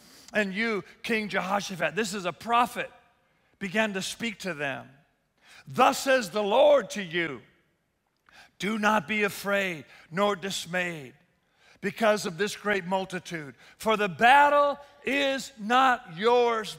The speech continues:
but God's. Tomorrow go down against them.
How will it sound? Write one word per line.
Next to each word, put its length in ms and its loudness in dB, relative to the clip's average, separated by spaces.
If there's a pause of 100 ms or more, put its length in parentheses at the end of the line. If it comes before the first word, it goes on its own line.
but 640 0
God's. 1000 -2 (760)
Tomorrow 760 6 (220)
go 200 4
down 320 4
against 540 -4
them. 240 -6